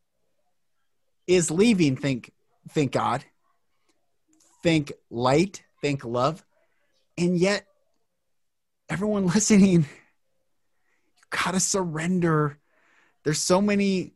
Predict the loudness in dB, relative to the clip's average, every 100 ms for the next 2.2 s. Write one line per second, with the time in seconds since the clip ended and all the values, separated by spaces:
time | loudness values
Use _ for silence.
0 | _ -4 -2 0 0 -2 -2 0 0 -2
1 | -4 0 2 2 0 -4 -4 -2 0 0
2 | -4 -8